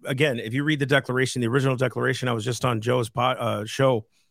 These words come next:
and we were talking about the, the Declaration of Independence. <clears throat> It says that the people of the several states disjoining the, the, the British Crown, right? It was the people that sent the delegates from their Congress and their states,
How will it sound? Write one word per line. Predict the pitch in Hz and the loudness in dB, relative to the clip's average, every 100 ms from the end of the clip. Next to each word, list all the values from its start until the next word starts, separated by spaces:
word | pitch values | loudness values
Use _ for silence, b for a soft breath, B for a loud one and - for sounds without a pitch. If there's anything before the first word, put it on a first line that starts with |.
| _ _ _ - | _ _ _ -4
and | 123 | 0
we | 131 | 0
were | |
talking | 127 139 135 151 | 2 2 2 0
about | 127 117 120 117 - | 0 2 2 0 -6
the, | 127 123 123 131 | -6 -2 -2 -4
the | 117 120 | -2 -2
Declaration | 117 135 139 139 127 123 | 0 0 2 0 0 -2
of | 113 | -2
Independence. | 123 110 147 151 131 - _ _ _ | -2 -2 -2 -2 -4 -12 _ _ _
<clears throat> | _ _ - | _ _ 6
It | 175 247 - 233 185 - 143 | 8 8 6 4 4 0 -2
says | 185 156 | 0 -2
that | 151 | -4
the | 135 | -6
people | - - 220 127 117 107 - | -6 0 0 4 2 2 -2
of | 131 | 0
the | 123 | 0
several | - 170 160 120 | 0 0 0 -4
states | - - - 185 202 - - - _ _ _ _ _ _ _ _ _ _ _ _ _ _ _ _ - 139 | -6 -8 0 2 2 -2 -12 -12 _ _ _ _ _ _ _ _ _ _ _ _ _ _ _ _ -8 -6
disjoining | 123 143 - 139 156 156 135 | 0 -2 0 2 4 4 2
the, | 131 | -2
the, | 127 127 | -2 -4
the | 123 | -2
British | 135 123 | 0 -2
Crown, | - 143 113 | 2 2 2
right? | 120 127 | 0 0
It | 127 | 0
was | 135 127 | 0 2
the | 127 | -2
people | - 190 196 | 0 0 2
that | 151 | 0
sent | - 151 | 0 -2
the | 139 | -2
delegates | 123 139 147 127 | 0 2 2 -2
from | - 143 | 2 2
their | 143 123 | 4 0
Congress | - - 156 127 113 | 0 0 2 2 0
and | 113 | 0
their | 110 | -2
states, | - 160 135 - | 0 -2 -2 -8